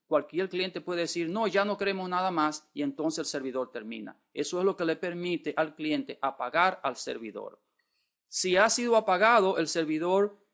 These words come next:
dice que ya no va a continuar, es decir, que el, el flag, la banderilla del servidor activo,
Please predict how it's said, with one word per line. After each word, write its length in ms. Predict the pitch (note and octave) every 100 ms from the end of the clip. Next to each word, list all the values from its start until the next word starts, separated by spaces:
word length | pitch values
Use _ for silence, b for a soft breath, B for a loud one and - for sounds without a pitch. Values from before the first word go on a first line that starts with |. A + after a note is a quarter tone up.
| _ _ _
dice 320 | D3+ F3+ G3
que 160 | F3 D#3
ya 320 | D#3+ F3 F3+
no 260 | F3 F3 E3+
va 420 | E3+ E3 E3 D#3+
a 80 | D3+
continuar, 840 | E3 E3 G3+ F#3 F3 E3 F3+ G3+ -
es 120 | B2+
decir, 360 | D#3 E3+ D#3+
que 120 | D3+ C#3+
el, 120 | C#3+
el 120 | C#3
flag, 460 | - - D#3+ E3+ E3+
la 80 | D3
banderilla 460 | C#3 C#3+ C#3+ E3
del 80 | E3
servidor 360 | - C#3 C#3 D#3
activo, 520 | D#3 - E3 D3+